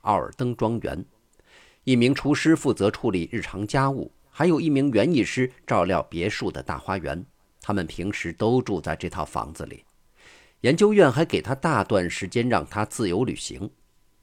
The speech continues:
奥本海默将在十月上任。在此之前，他和夫人基蒂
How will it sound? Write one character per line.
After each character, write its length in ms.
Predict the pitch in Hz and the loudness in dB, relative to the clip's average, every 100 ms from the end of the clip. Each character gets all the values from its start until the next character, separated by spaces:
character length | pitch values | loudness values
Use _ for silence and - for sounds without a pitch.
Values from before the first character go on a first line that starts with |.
| _ | _
奥 140 | 113 107 | 0 0
本 160 | 113 | 0
海 180 | 127 - | -4 -6
默 200 | 101 98 - _ | -4 -4 -6 _
将 240 | - 117 | -4 -2
在 240 | 120 92 - | 0 -2 -4
十 420 | - - - 76 | -10 -8 -6 -6
月 180 | 123 120 | -2 -2
上 240 | - 76 71 | -2 -6 -4
任。 140 | 73 - _ _ _ _ _ | -10 -12 _ _ _ _ _
在 200 | - 113 | 2 2
此 160 | - 82 | 2 -4
之 140 | 117 | -4
前， 280 | 117 87 101 - - _ | -4 -4 -4 -6 -18 _
他 160 | - 110 | -2 0
和 120 | 107 | -2
夫 220 | - 151 | 0 0
人 180 | 123 95 | 2 0
基 180 | - 170 | -2 -2
蒂 240 | 156 131 | -2 -4